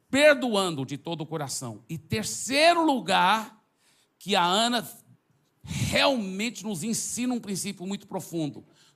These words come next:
Comunicando. Comunicando. Porque eu já vi pessoas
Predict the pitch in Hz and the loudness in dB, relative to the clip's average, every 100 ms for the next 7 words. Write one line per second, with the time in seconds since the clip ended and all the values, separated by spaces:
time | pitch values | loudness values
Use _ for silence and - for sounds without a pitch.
0 | _ _ - 233 247 262 269 247 247 254 | _ _ 2 6 10 10 10 6 4 4
1 | 240 233 233 - 226 233 226 185 202 175 | 4 2 0 0 2 4 4 4 4 4
2 | 107 - _ _ _ _ - 214 233 233 | 0 -8 _ _ _ _ -2 0 2 0
3 | 220 202 202 156 127 - - 202 - 254 | -4 -2 -2 -2 -10 -16 -8 -8 -2 -2
4 | 233 226 180 214 175 135 - 233 185 143 | 2 0 0 -8 -8 -8 -4 -2 -2 -6